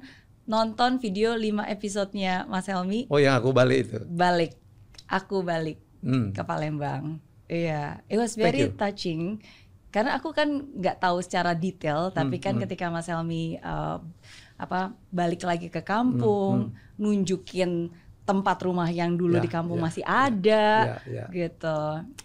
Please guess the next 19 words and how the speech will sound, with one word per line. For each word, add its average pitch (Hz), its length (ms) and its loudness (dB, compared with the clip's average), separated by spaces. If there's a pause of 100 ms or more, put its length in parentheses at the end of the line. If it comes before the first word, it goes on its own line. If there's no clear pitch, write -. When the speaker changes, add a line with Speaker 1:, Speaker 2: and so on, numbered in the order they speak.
Speaker 1:
Eh, 170 260 -2
it 185 80 -4
was 196 140 -6
Speaker 2:
Jadi 165 180 6
Speaker 1:
very 214 120 8
Speaker 2:
one 214 140 8
day 240 200 8
Speaker 1:
nice. - 80 -2
Speaker 2:
saya 196 160 6
nonton, 165 440 2 (680)
saya 180 320 0
penerbangan 135 540 2
dari, 113 580 2
apa, 104 560 -8
Indo-, 120 300 2
eh, 110 240 -6
Jakarta 110 420 -4
ke 117 140 -4
Vancouver, 117 640 -2